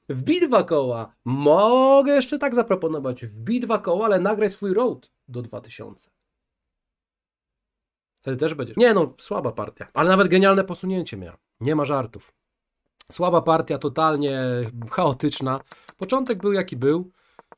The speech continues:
E, totalnie jest tutaj win. Znaczy, nie wierzę w winy. Plus jeden to jest żaden win.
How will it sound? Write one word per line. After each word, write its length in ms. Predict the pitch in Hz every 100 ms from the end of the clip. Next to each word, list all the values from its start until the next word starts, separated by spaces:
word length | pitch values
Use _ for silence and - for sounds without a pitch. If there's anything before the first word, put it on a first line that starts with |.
| _ _ _ -
E, 200 | 127 127
totalnie 400 | 160 190 196 175
jest 520 | 165 151 143 - -
tutaj 280 | 147 156 123
win. 300 | 123 156 170
Znaczy, 220 | 196 202
nie 100 | 214
wierzę 260 | 185 180 123
w 120 | 110
winy. 200 | 123 107
Plus 200 | - 156
jeden 260 | 170 156 131
to 60 |
jest 120 | 131 117
żaden 300 | 131 117 113
win. 200 | 107